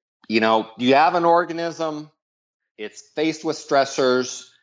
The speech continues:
adaptations or iterations are made to resolve that incrementally. One is selected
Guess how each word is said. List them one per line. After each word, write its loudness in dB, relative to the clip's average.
adaptations 0
or -2
iterations -4
are -2
made 0
to 2
resolve 0
that 4
incrementally. -4
One 2
is 0
selected 0